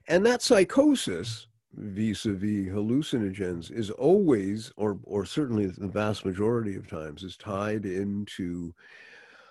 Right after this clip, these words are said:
um, a sense of wearing a mask and a false identity.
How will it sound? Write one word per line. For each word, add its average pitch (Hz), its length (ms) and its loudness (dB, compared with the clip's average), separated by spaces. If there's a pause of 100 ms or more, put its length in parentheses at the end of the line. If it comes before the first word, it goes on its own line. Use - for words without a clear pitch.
(300)
um, 104 540 0 (500)
a 107 100 -2
sense 113 440 0
of 101 140 -2
wearing 107 360 0
a 95 40 -2
mask 85 600 -6 (460)
and 95 540 -4 (260)
a - 40 -16
false 101 360 -4
identity. 95 800 -6